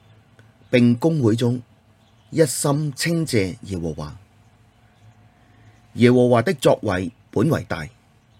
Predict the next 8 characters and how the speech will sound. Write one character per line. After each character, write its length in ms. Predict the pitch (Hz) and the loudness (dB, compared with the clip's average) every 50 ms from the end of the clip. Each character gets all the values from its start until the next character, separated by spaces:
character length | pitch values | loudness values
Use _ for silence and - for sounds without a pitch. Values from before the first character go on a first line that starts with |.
| _ _ _ _ _ _ _ _ _ _ _ _ | _ _ _ _ _ _ _ _ _ _ _ _
凡 400 | - - - - 90 90 95 92 | -20 -16 -12 -8 -6 -6 -6 -8
喜 260 | 92 - 95 120 151 143 | -6 -2 0 0 2 2
愛 140 | 113 107 | 0 0
的， 160 | 110 - 147 - - _ _ _ _ _ _ _ _ _ _ _ _ _ _ | 0 0 -2 -4 -6 _ _ _ _ _ _ _ _ _ _ _ _ _ _
都 240 | - 139 139 135 127 | 2 2 4 2 2
必 160 | 113 135 123 | 2 0 0
考 280 | - - - - 73 85 | 0 -4 -8 -10 -6 -6
察。 200 | - - 104 - | -4 -6 -6 -8